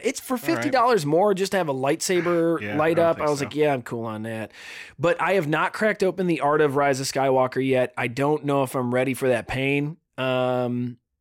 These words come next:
Speaker 1: I, I just, <sighs> we'll see if I get to it at some point today. I don't know.
Speaker 2: I haven't even bought the movie yet.
Speaker 1: <laughs> Well,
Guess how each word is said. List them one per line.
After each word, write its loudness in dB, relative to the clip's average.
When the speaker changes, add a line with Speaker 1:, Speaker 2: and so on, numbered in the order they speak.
Speaker 1:
I, -4
I -2
just, -4
<sighs> -20
we'll 4
see 2
if 0
I 2
get 0
to 0
it -2
at -6
some -6
point -8
today. -10
I -4
don't -6
know. -14
Speaker 2:
I -6
haven't -10
even -12
bought -8
the -20
movie -20
yet. -20
Speaker 1:
<laughs> -16
Well, -8